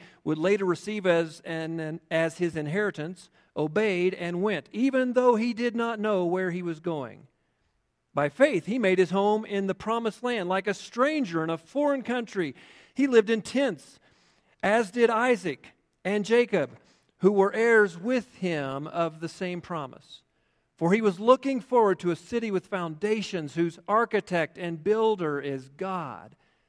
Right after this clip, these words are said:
By faith, Abraham, even though he was past age and Sarah herself was barren, was enabled to become a father because he considered him faithful who had made the promise.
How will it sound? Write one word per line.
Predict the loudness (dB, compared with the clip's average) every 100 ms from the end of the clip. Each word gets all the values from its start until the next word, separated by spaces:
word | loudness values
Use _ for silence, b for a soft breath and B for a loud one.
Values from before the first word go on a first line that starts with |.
| _ _ _ _ _ _ _ -8
By | -6
faith, | -2 -2 -4 _
Abraham, | -10 -4 -2 -2 -2 -4 -6 -12 B _
even | -4 -4 0
though | 0 0
he | -2 -2
was | 0 0 -2 -8
past | -12 -6 -6 -8 -6
age | -2 0 0 -4 -6
and | -8
Sarah | -6 -2 -2
herself | -4 -6 -4 -4 -4
was | -8
barren, | -4 -4 -4 -6 -8 b b b b 0
was | 2 2
enabled | 0 -2 -4 -4 -6 -6
to | -4
become | -4 -4 -10
a | -10
father | -16 _ -12 -10 -10 -12 -12
because | -12 -8 -6 -4
he | -6
considered | -8 -10 -12 -4 -2 -2 -4 -8 b b _
him | -4 0 0 0 -2 -4 b _
faithful | -2 0 -2 -6 -8 -6
who | -6 -6 -4
had | -6
made | -8 -8 -8
the | -10
promise. | -12 -14 -14 -20 -20